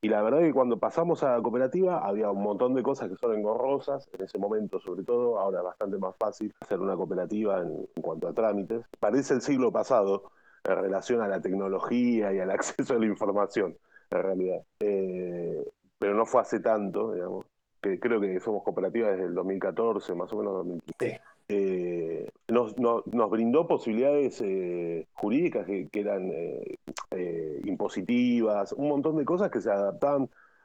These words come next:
Speaker 1: mucho mejor a, a hacer, a que uno ponga una cuenta de monotributista, o que hagan una soci-, hacer una S R L,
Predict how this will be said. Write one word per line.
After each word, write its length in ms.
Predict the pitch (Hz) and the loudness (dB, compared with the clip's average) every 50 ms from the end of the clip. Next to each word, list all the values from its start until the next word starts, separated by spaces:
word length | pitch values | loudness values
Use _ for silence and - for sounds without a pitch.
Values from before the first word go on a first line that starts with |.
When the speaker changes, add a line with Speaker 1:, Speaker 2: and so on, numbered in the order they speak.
| _ - | _ -2
Speaker 1:
mucho 340 | 123 139 175 196 - - 156 | 2 4 4 4 4 4 4
mejor 520 | 135 127 - - - 151 156 165 175 - - - | 4 2 2 2 2 4 4 4 0 -2 -4 -4
a, 140 | - 98 92 90 - - | -2 -2 -2 -2 0 0
a 40 | 98 | 0
hacer, 300 | 98 - - 113 95 92 - - - _ _ - | 0 2 2 2 2 2 -2 -4 -8 _ _ -4
a 120 | 90 92 82 | -4 -2 0
que 460 | 98 98 95 92 90 90 90 82 - - _ - | 0 2 2 2 0 0 -2 -4 -4 -6 _ 2
uno 280 | 143 143 156 143 131 - | 4 6 6 6 4 4
ponga 600 | 135 135 139 135 127 117 110 104 98 98 98 98 | 2 2 4 4 4 4 4 4 4 2 2 2
una 260 | 101 107 117 110 107 | 2 4 4 2 2
cuenta 320 | - 120 113 117 104 107 | 2 2 2 2 2 2
de 60 | 104 | 2
monotributista, 1200 | 101 104 104 101 98 101 98 90 101 101 104 110 104 147 170 165 - _ - 170 165 165 170 165 - - - - - - - - | 2 2 2 2 2 0 0 0 0 0 0 0 2 0 0 0 -2 _ 0 2 2 2 2 0 -4 -8 -12 -10 -10 -10 -4 0
o 180 | 90 95 98 92 | 2 2 2 2
que 80 | - 104 | 2 2
hagan 240 | 110 110 107 101 | 2 2 2 2
una 160 | 104 104 101 95 | 2 0 0 -2
soci-, 320 | - - 101 - - 101 - 104 98 92 | -2 -2 -2 -2 -4 -4 -2 0 2 2
hacer 220 | 92 - 120 107 | 2 2 2 2
una 160 | 107 104 98 98 | 2 2 2 0
S 160 | - - 107 | 0 2 2
R 440 | 101 98 101 107 120 135 147 151 151 | 2 4 2 2 4 4 4 4 4
L, 320 | 151 160 160 156 151 | 4 4 4 2 0